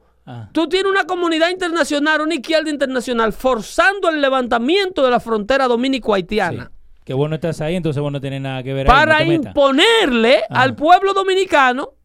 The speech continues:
Speaker 2: el pueblo haitiano de forma impuesta.
Speaker 1: Ok, pero ¿quién?
Speaker 2: La, la comunidad globalista internacional,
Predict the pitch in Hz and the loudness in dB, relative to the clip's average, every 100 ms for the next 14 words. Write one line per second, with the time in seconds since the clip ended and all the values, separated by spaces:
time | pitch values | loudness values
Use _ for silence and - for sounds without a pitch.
0 | _ - 285 302 226 302 320 302 277 226 | _ -6 0 0 0 4 4 4 0 0
1 | 262 247 240 226 208 277 311 311 269 247 | 0 0 0 -2 0 4 4 4 0 0
2 | 190 240 277 233 - - - _ _ _ | -2 2 4 4 -2 -12 -14 _ _ _
3 | 139 139 160 139 131 - 175 208 185 123 | -8 -6 -6 -4 -8 -8 -6 -4 -4 -8
4 | 101 - - - - - - 165 208 - | -16 -18 -20 -20 -20 -20 -8 0 0 0
5 | 156 170 - 185 185 196 190 233 233 254 | -6 -4 -4 -2 0 0 2 2 4 2
6 | 240 220 226 311 - - 254 240 233 208 | 4 2 2 0 0 0 0 0 0 0
7 | 202 180 208 208 277 302 233 | 0 0 0 2 4 2 0